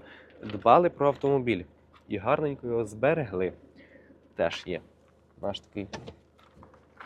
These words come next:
столик, щоб можна було собі їсти.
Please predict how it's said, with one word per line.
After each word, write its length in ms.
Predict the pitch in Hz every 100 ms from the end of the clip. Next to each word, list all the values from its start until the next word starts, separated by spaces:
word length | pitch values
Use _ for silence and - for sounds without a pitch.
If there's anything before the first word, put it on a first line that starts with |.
| -
столик, 680 | - - - 123 151 - -
щоб 260 | - - 110
можна 260 | 123 123
було 240 | 120 120 120 - - -
собі 340 | - 123 117 120 - _ _ -
їсти. 560 | 101 98 101 - 87